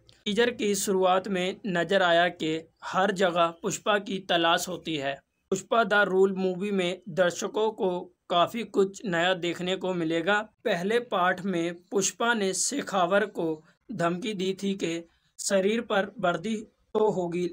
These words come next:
लेकिन उसकी कोई नहीं सुनेगा, ना उसकी इज्जत करेगा। वहीं इसके दूसरे पार्ट में कहानी को आगे बताया जाएगा, जिसमें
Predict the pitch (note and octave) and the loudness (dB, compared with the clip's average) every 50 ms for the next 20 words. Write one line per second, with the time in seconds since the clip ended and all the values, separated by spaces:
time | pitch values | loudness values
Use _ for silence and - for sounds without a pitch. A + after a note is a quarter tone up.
0 | - A3+ F3+ F3+ F3 - A#3 F#3+ F#3 F#3+ - _ A3 F#3 - - B3+ A3 A3+ A3 | -4 -4 -4 -4 -2 -2 -4 -6 -6 -6 -8 _ -6 -6 -6 -4 -6 -6 -4 -2
1 | A#3 F#3+ G3 G3+ G3 G3 G3+ G3 F#3+ F3 F3 G3 G3 - G3+ F3 E3 D#3 D3+ D#3 | 0 2 2 2 2 0 0 -2 -2 0 -2 -4 -4 -4 -4 -2 -2 -4 -4 -4
2 | C#3+ C#3 - _ _ - G3 G3 G#3+ A3+ - B3 G3+ E3+ - - G#3+ G3 G3+ G3 | -6 -6 -8 _ _ 0 2 2 2 0 -2 -6 -6 -6 -4 0 0 0 0 0
3 | - A3+ D#3+ D#3 F3 F#3+ F#3+ - - F#3+ D#3+ D3+ C#3+ C#3+ C3+ - F#3 F3+ F#3 G3+ | -2 -10 -10 -2 -2 -2 -2 0 -2 -2 -2 -2 -4 -6 -2 0 0 2 2 2
4 | G#3 A3+ A3 - A#3 F#3 E3+ - - - G3+ G#3 F3+ F3 F#3+ F3+ F3 F#3+ G#3 G3+ | 0 0 -4 -6 -6 -6 -6 -4 -2 0 0 0 2 2 0 0 2 -2 -4 -4
5 | G3 G#3+ F#3+ F3+ F3+ F3+ E3 E3+ F3 F3+ F#3+ F#3+ - - _ _ _ _ _ _ | 0 0 0 0 0 0 -4 -6 -4 -6 -6 -10 -14 -20 _ _ _ _ _ _
6 | _ - A3 F3+ F#3+ G3+ G#3 A3+ A#3+ A3+ - G3+ F#3+ G3 G3 A3 G3 G3 G3+ G3 | _ 0 2 2 2 2 2 0 -2 -2 0 0 0 0 0 0 0 2 2 2
7 | G3+ A3 A#3+ F#3+ F#3 F#3+ G3+ G#3+ G#3+ E3 F#3 E3 D#3+ D#3+ D#3 D3 D3 - E3+ D#3 | 0 0 2 2 2 4 4 2 2 2 2 0 0 0 -4 -6 -8 -8 -8 -6
8 | F#3 F3+ F3+ F#3 G3 G3 G#3 G#3+ G#3+ | -6 -4 -2 0 0 0 0 -2 -4